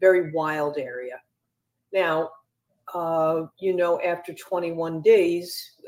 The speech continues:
uh, you know, we all understand the, the nature of decomposition. Um, and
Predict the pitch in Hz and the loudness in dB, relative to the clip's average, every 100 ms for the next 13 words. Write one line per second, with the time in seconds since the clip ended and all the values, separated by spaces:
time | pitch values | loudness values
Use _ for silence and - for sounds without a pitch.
0 | - - _ _ 165 151 147 160 165 160 | -18 -18 _ _ -10 -8 -6 0 2 2
1 | 160 156 160 - 170 156 151 151 143 143 | 0 -2 -6 -6 -8 -4 -4 -4 -6 -8
2 | - 165 156 151 - 160 147 143 165 - | -10 -6 -4 -4 -6 -4 -4 -6 -14 -8
3 | 156 156 156 165 160 143 - 139 - - | -6 -6 -8 -6 -4 -4 -6 -10 -12 -16
4 | _ - - _ _ _ _ - 165 160 | _ -16 -16 _ _ _ _ -4 0 2
5 | 156 156 156 160 - _ _ _ _ 170 | 2 -2 -4 -8 -12 _ _ _ _ -8
6 | 165 160 165 160 160 | -4 -2 0 0 -2